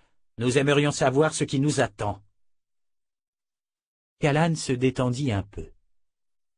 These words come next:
La mort de Sith ne se serait pas montrée aussi insolente si elle avait pensé qu'une bataille pour la vie ou la mort faisait rage derrière la tenture. Cela posé, elle ne savait pas grand-chose de la magie à part qu'elle l'abominait.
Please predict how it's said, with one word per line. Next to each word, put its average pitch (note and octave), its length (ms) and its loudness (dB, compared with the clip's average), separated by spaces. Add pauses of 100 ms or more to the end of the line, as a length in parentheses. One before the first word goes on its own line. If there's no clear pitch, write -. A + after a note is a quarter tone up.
(120)
La F#2+ 140 0
mort A2+ 180 4
de A2+ 80 0
Sith G#2+ 420 -6
ne G2+ 120 -4
se G#2+ 180 -6
serait G#2 300 -4
pas G2+ 160 -2
montrée G2 420 -4
aussi F#2 260 -6
insolente F#2+ 580 -4
si - 160 -12
elle F2+ 120 -8
avait G2 160 -4
pensé A2 420 -2
qu'une G#2+ 200 -4
bataille G#2 340 -2
pour A2+ 160 -6
la A#2 120 0
vie G2 160 -6
ou F#2+ 100 -4
la G#2 120 0
mort B2+ 220 2
faisait A2 320 -4
rage B2 300 0
derrière A#2 320 -2
la G#2 120 -4
tenture. F#2+ 640 -10 (800)
Cela E3 240 0
posé, E3 400 2
elle D3 220 2
ne D3+ 100 4
savait C3+ 300 0
pas C3 100 0
grand-chose B2 340 -2
de B2 100 0
la A2 120 0
magie G#2+ 400 -2
à B2+ 140 0
part C#3+ 340 -2
qu'elle A2+ 200 0
l'abominait. A2+ 640 0